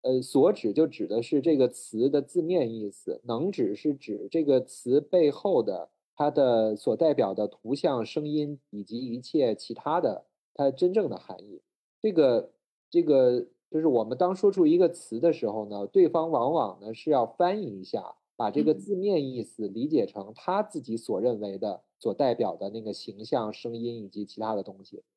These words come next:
Speaker 1: 所以在这个语言沟通过程当中呢，经常会产生歧义，就变成了刚才 <laughs> 晶晶所说的那个情况，明明是想夸对方，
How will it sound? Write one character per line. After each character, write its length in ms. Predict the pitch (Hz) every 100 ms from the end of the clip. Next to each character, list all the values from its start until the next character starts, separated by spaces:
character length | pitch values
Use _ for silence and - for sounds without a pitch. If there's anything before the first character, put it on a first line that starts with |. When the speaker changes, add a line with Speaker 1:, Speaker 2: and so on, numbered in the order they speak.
| _
Speaker 1:
所 120 | - 170
以 80 |
在 160 | 160 156
这 160 | 170 156
个 140 | 117
语 220 | 110 101
言 160 | 107 123
沟 160 | 147
通 180 | 151 147
过 160 | 127 120
程 80 | 123
当 220 | 127 127
中 160 | 131
呢， 80 | 113
经 240 | - 175 180
常 160 | 135
会 100 | 151
产 160 | - - -
生 140 | 127
歧 260 | - - 101
义， 260 | 147 - _ _
就 120 | 170
变 220 | 156 156 123
成 140 | 117
了 120 | 127
刚 240 | 120 139 143
才 380 | - 117 117 _
<laughs> 260 | - 285 -
晶 160 | 160
晶 180 | 151 165
所 200 | 160 113
说 180 | 117 147
的 100 | 131
那 100 | 131
个 100 | 120
情 240 | 117 110
况， 260 | 113 131 101 _ _
明 220 | - 170 226
明 200 | 190 202
是 200 | - 185
想 240 | 101 98
夸 280 | - 175 185
对 180 | 151 107
方， 320 | 101 90